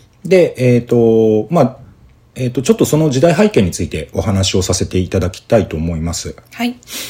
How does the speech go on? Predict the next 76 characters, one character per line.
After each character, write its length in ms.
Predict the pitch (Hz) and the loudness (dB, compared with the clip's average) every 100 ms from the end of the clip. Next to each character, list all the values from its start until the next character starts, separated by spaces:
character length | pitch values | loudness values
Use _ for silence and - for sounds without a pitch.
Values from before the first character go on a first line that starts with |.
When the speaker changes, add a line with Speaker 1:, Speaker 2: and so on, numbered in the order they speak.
| - - 139 | -16 -12 -4
Speaker 1:
え 80 | |
ー、 60 | 127 | 0
こ 80 | 180 | 2
の 80 | 190 | 4
時 100 | 208 | 4
代 120 | 208 | 4
で 80 | - | 2
す 140 | - | 2
ね、 280 | 107 90 - | 2 0 -4
あ 100 | 101 | -2
の、 480 | 101 95 92 95 - _ _ _ | 0 0 -2 -4 -8 _ _ _
す 160 | - 127 | -4 2
ご 100 | 185 | 4
く 120 | 135 | 4
流 300 | 98 - 107 | 2 2 2
行 80 | 147 | 2
っ 100 | - | 0
て 100 | 85 | -4
で 100 | 73 | -2
す 140 | - | -6
ね、 260 | 92 80 - _ _ - | -4 -6 -10 _ _ -2
で、 120 | 151 | 0
そ 120 | 160 | 2
れ 100 | 180 | 0
か 120 | 180 | 4
ら、 220 | 175 170 156 | 4 4 2
あ 40 | |
の、 100 | 143 | 0
坂 240 | 139 165 | 0 0
口 160 | 151 - | -2 0
先 140 | 120 | 0
生 280 | 107 107 95 | 2 2 2
が、 300 | 101 143 123 | 4 4 4
あ 60 | 101 | -2
の、 200 | 92 82 | -2 -4
こ 140 | - | -2
の 180 | 101 101 | -2 0
事 100 | 113 | 0
実 180 | 120 - | 0 0
を 40 | 104 | -4
突 20 | |
き 20 | - - - - 131 | -6 -10 -16 -6 -2
詰 160 | 151 | 2
め 60 | 127 | 2
た 120 | - | 0
頃 200 | - 135 | 0 4
に 60 | 110 | 4
は 80 | 80 | 2
で 100 | - | -4
す 120 | - | -2
ね、 200 | 85 71 - - _ | -2 -4 -16 -20 _
終 340 | - - 151 | -4 0 4
焉 220 | 156 151 | 4 4
を 60 | 143 | 2
迎 220 | 135 135 | 2 2
え 60 | 123 | 2
て 80 | 123 | 2
し 120 | 131 | 2
ま 100 | 120 | 2
っ 100 | 120 | 2
て 100 | 117 | -2
た、 320 | 135 110 - - _ | 0 0 -2 -18 _
え 180 | 101 90 | 0 0
ー、 20 | |
サ 180 | - 92 | 0 -2
プ 120 | - | 2
レ 80 | 101 | 2
ッ 20 | |
サ 240 | - - | 2 -2
ー 100 | 78 | -4
T 180 | - 147 | -2 -2
細 240 | 156 160 | 0 0
胞 160 | 113 78 | 0 -4
と 140 | - | -6
い 220 | 82 78 | -8 -8
う 60 | 69 | -10